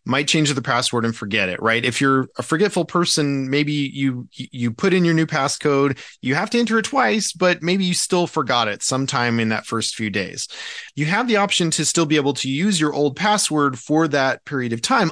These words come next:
unless you turn it off. So we were thinking about this before the show, like, what would be a scenario where you would want to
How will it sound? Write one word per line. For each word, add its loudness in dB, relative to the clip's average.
unless 0
you 0
turn 2
it 2
off. 0
So 2
we 4
were 4
thinking 0
about 2
this -2
before -2
the 2
show, 2
like, 0
what -2
would 2
be 2
a 4
scenario 2
where 0
you -2
would 0
want 0
to 0